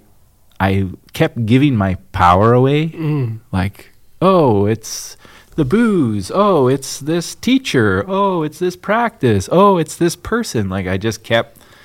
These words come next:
Speaker 1: that part of me that really wanted to be a good student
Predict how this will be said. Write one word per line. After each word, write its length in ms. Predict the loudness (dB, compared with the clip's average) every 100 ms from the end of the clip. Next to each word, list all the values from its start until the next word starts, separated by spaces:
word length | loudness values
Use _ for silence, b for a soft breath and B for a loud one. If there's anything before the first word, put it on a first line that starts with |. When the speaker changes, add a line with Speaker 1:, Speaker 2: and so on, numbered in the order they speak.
| B B B 2
Speaker 1:
that 220 | 2 4
part 240 | 6 6
of 60 | 4
me 220 | 2 0
that 160 | 2 2
really 220 | 2 2
wanted 300 | 4 4 2 -2
to 100 | -4
be 100 | -4
a 60 |
good 280 | 0 -4 -4
student 680 | -12 -6 -4 -4 -6 -12